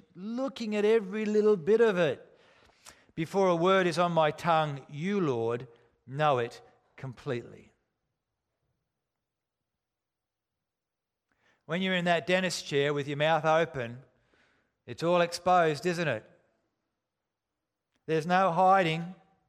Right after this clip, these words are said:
Can feel a bit shameful, particularly if your teeth aren't so great, if you forgot to floss or brush that morning, if your breath stinks. You're exposed, aren't you?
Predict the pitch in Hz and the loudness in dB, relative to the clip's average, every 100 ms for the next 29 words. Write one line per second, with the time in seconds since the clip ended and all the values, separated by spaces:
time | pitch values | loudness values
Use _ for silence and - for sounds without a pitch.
0 | _ _ _ _ _ _ _ 202 170 226 | _ _ _ _ _ _ _ -8 0 4
1 | 202 180 165 - 190 208 185 170 127 - | 4 2 -2 0 2 0 -4 -6 -8 -6
2 | 202 180 160 156 175 180 165 160 156 160 | -8 -6 -6 -6 -4 -2 0 -2 -2 -2
3 | 151 147 160 160 156 156 165 160 143 160 | -2 0 -2 -2 -8 -6 -6 -6 -8 -4
4 | 170 - 160 156 139 120 156 - 170 160 | -4 -4 -10 -10 -6 -2 -2 -2 -2 -2
5 | 156 165 175 185 202 _ _ _ _ _ | -4 -8 -6 -8 -12 _ _ _ _ _
6 | _ _ - - 147 170 190 185 - 190 | _ _ -20 -16 -6 0 0 0 -4 -2
7 | 190 175 - - - - _ _ _ _ | 0 -4 -14 -16 -16 -18 _ _ _ _
8 | _ _ _ _ _ _ _ _ _ _ | _ _ _ _ _ _ _ _ _ _
9 | _ _ _ _ _ _ _ - 214 220 | _ _ _ _ _ _ _ 0 0 0
10 | - 220 247 214 156 202 220 226 - 147 | -2 0 2 2 -2 -2 -2 -2 -6 -8